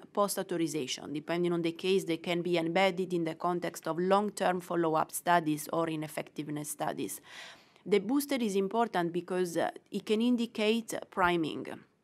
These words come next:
For example, important in the context of a pandemic vaccine. If a mem-, immune memory has been elicited, this can be, uh, um, indicative of priming being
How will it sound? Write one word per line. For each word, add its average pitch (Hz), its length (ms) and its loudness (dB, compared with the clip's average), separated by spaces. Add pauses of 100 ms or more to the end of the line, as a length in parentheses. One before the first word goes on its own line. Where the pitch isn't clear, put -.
(400)
For 208 160 -4
example, 180 460 0
important 185 480 0
in 190 100 -2
the 190 100 2
context 185 460 -2
of 175 120 0
a 185 60 2
pandemic 185 540 0
vaccine. - 580 -6 (360)
If - 160 -4
a 190 60 2
mem-, 220 320 2
immune 220 260 0
memory 247 380 2
has 180 140 0
been 180 180 -2
elicited, 208 720 -4
this 214 240 -4
can 202 240 -2
be, 202 340 -2
uh, 165 360 4 (360)
um, 156 560 2
indicative 226 840 0 (140)
of 185 320 6 (220)
priming 175 560 0 (160)
being 165 260 2